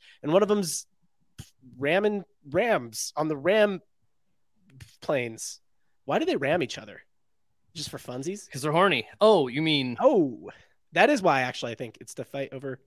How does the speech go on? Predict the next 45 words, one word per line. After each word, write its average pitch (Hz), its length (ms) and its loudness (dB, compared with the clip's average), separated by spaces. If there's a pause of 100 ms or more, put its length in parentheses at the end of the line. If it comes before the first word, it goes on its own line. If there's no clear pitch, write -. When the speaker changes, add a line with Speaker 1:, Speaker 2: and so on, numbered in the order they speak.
(720)
Speaker 1:
fields. - 160 -10
Speaker 2:
Yeah, 131 180 0 (400)
it - 240 -20
is 107 120 -18
a - 20 -20
good 104 140 -20
point. 127 280 -14
I 107 60 -12
mean, 107 140 -8
Speaker 1:
They 101 40 -8
Speaker 2:
I'm 107 80 -8
Speaker 1:
ram 139 220 -2
each 190 80 -2
Speaker 2:
smart 135 140 2
Speaker 1:
other 175 140 2
Speaker 2:
all - 100 -2
the 175 60 -2
Speaker 1:
'cause 156 80 -2
they're 165 180 4
Speaker 2:
time. 156 40 2
Speaker 1:
horny. 170 380 6
Ba-dum-tsh. - 1000 -2 (340)
Good 117 100 -20
job. 104 200 -14 (580)
It's - 240 -20
a 123 40 -16
good, 120 140 -8 (200)
good 131 100 -6
joke. 113 280 -14 (160)
Good 113 100 -12
joke. - 260 -18 (120)
Um, 127 480 0
yeah, 139 120 2
Rams, 131 300 2
Seahawks. 117 340 -10
What 120 40 -14
do 123 60 -8
you 113 60 -10
think? 113 180 -12
This 202 140 0
is - 60 -4
actually 185 300 0
a 131 80 0
decent 120 300 -12
matchup. 120 240 -12